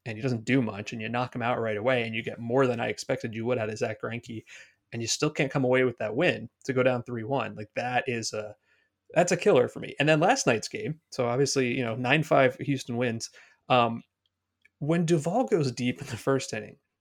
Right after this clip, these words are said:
and you finally get, like, you know, Framber Valdez was again not great, five runs in two and two thirds innings. You kinda think, as I said before, "Well, that's it, you know, congratulations to the Braves." Uh, but there were a couple of interesting decisions in this game. So Alex Bregman gets knocked down to seventh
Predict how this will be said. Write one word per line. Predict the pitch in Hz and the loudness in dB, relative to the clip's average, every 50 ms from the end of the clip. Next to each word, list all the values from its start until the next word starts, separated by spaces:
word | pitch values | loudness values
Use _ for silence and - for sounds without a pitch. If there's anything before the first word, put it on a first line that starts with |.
| _ _ _ | _ _ _
and | - 131 131 | 2 2 2
you | 135 | 2
finally | 127 - 180 220 233 180 | 2 2 2 2 4 4
get, | 151 135 131 139 | 4 4 4 2
like, | 117 - - - _ | 0 -4 -8 -14 _
you | - 117 | -12 -12
know, | 113 | -10
Framber | - - 180 208 214 196 175 | 0 2 4 4 4 4 2
Valdez | 160 190 190 180 151 143 123 | 2 2 0 0 0 0 0
was | 127 120 - | -2 -4 -4
again | 117 - - 117 139 156 123 | -6 -4 0 0 0 2 0
not | 110 110 127 - - | -2 -2 -4 -4 -4
great, | - 139 156 147 - - _ _ | -4 -2 -2 -2 -2 -4 _ _
five | - 113 117 131 131 | -6 -4 -2 -2 0
runs | 135 127 127 131 120 - | 0 0 0 0 -2 -4
in | - - | -6 -6
two | - - 135 | -6 -4 -4
and | 131 127 | -4 -2
two | - 135 123 | -2 -2 -2
thirds | - 123 120 120 - 127 | 0 -2 -2 -2 -2 -2
innings. | 123 120 110 107 - - _ _ - _ _ _ _ _ _ _ _ _ _ _ - - - _ _ _ _ _ - | -2 -2 -4 -6 -8 -14 _ _ -20 _ _ _ _ _ _ _ _ _ _ _ -20 -20 -20 _ _ _ _ _ -4
You | 160 156 156 | 0 0 0
kinda | 151 - 180 180 180 175 | 2 2 2 0 0 2
think, | - - 160 151 143 - | 2 4 4 4 4 4
as | 135 117 - | 4 4 2
I | 131 | 0
said | 117 - 165 147 117 | 2 2 2 2 2
before, | 131 110 - 156 143 131 131 - - - - - - - - - _ _ _ | 0 0 4 6 8 8 8 6 4 -2 -14 -16 -18 -20 -20 -20 _ _ _
"Well, | - 196 220 233 | 8 10 10 12
that's | 202 214 196 - | 10 8 8 8
it, | 247 254 185 160 - - - | 8 8 8 8 4 2 -2
you | - 143 | 0 2
know, | 139 160 185 165 - - - | 2 2 2 0 -2 -4 2
congratulations | 143 151 139 160 165 - 165 160 165 175 165 - 151 135 - | 4 8 8 8 8 10 8 8 8 8 6 2 -2 -4 -2
to | 156 | -2
the | 139 131 | -2 0
Braves." | - 143 156 160 143 143 - - - - - _ _ _ _ - | 2 2 4 4 4 2 0 -6 -18 -20 -20 _ _ _ _ 2
Uh, | 143 143 - - - - - - _ _ _ | 4 6 6 6 4 0 -4 -8 _ _ _
but | 165 160 160 | 6 8 8
there | 196 226 | 8 8
were | 262 277 | 8 6
a | 269 | 4
couple | - 285 - 226 | 2 0 0 4
of | 202 | 4
interesting | 214 214 - - - 185 160 | 4 4 4 0 -2 -2 -2
decisions | 135 - - 196 170 156 143 107 - - 127 | -2 2 2 2 2 2 -2 -6 -10 -10 -8
in | 117 | -8
this | - - - | -8 -8 -8
game. | - 123 117 - | -8 -8 -8 -6
So | - - | -4 -2
Alex | - 165 220 254 - - - | 0 2 0 0 -2 -2 0
Bregman | - 135 160 170 156 123 113 - | 2 4 4 4 2 0 -2 -4
gets | 120 107 - - | -8 -8 -6 -4
knocked | 123 120 135 - - _ | -4 -4 -4 -6 -6 _
down | 135 123 123 123 | -4 -2 -2 -4
to | - - 123 | -6 -6 -4
seventh | - - - 123 127 135 131 110 110 - | -2 0 2 2 2 2 0 -4 -8 -10